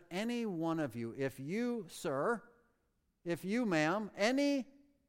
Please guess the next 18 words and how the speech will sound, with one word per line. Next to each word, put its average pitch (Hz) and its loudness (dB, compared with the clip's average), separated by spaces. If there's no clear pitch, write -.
individual 214 4
one, 156 0
hear 202 2
my 170 2
voice 117 -6
and 120 -4
open 120 -6
the 123 -4
door, 101 -2
I'll 101 0
come 110 -8
into 104 -6
him 101 -10
and 120 -6
we'll 120 -6
sup - -4
with 123 -10
him. 87 -10